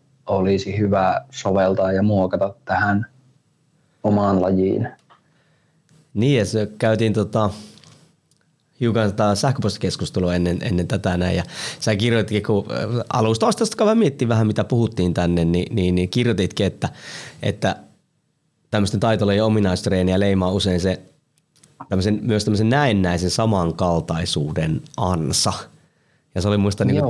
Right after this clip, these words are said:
Speaker 1: Joo.
Speaker 2: se oli hienosti mun mielestä tota, niin, niinku sanottu, että, että onks tääkin semmonen niinku tavallaan semmonen, että haaste siinä, että kun sitten innostutaan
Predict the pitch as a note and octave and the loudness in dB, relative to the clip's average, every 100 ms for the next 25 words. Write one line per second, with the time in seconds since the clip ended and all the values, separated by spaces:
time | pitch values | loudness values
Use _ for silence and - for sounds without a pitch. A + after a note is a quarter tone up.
0 | G2 F2+ G#2+ A2 B2 B2+ G#2+ G2+ G2+ - | 0 0 2 2 2 2 0 0 -4 -4
1 | - G2+ G#2 G2 F#2+ - F#2+ - G2+ G2 | -6 -2 2 2 0 0 -2 0 0 2
2 | G2 G2 G2 G2 - - D3 A#2+ F#2 F2+ | 2 2 0 0 -2 0 2 0 0 -4
3 | E2+ - - A#2+ A#2+ A#2+ C3 - G#2+ - | -4 -4 -2 0 -2 -2 -4 -4 -6 -6
4 | - - A2 - D#3 C3+ - A#2+ A2+ A2+ | -14 -6 -4 0 0 0 0 2 2 2
5 | A2+ G#2+ G#2 A#2 A2 G#2+ G#2+ G#2 A2+ A2 | 2 0 0 0 2 4 2 2 2 4
6 | G#2+ G#2 G#2+ G#2+ - - - - - - | 2 0 0 -4 -6 -16 -12 -12 -12 -12
7 | - - - - - B2 C3+ C3+ A2+ - | -12 -8 -8 -8 -4 0 2 2 2 0
8 | A2 - - - - - A2+ G2 G2 F#2+ | 0 0 0 2 2 2 2 4 4 2
9 | - - - - C#3+ F3 D3+ B2+ - G#2+ | -2 -8 -8 -2 2 2 2 0 0 -2
10 | - A#2+ G#2+ G2+ - G2+ - F#2 E2+ D#2+ | 0 2 2 2 0 -4 -2 0 0 -4